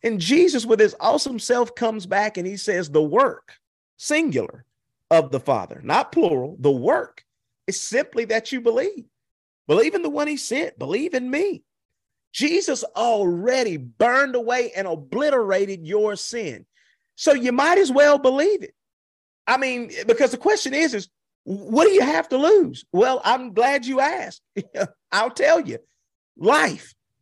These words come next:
You have life to lose if you choose to reject him. Again, it, it,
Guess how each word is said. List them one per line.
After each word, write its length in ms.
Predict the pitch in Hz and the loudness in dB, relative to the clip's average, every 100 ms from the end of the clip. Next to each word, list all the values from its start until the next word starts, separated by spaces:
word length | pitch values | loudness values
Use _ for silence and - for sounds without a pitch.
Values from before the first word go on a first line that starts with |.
| _ _ _ _ - | _ _ _ _ 0
You 180 | 294 247 | 2 2
have 320 | 262 262 254 | 0 -2 0
life 380 | 233 240 - 220 | 2 2 2 2
to 80 | |
lose 500 | 214 180 147 120 - _ _ - | 4 4 4 0 -8 _ _ -4
if 220 | 196 202 | -4 -2
you 120 | 226 | -8
choose 480 | - - 240 254 247 | -6 -8 -6 -6 -6
to 120 | - | -6
reject 580 | 175 156 131 214 226 - | -4 -4 -2 -2 -2 -6
him. 300 | 156 113 - _ _ _ _ _ - | -8 -8 -12 _ _ _ _ _ 2
Again, 600 | 196 202 320 262 123 - _ _ - | 2 4 2 2 0 -8 _ _ 2
it, 180 | 214 | 4
it, 120 | 220 | 6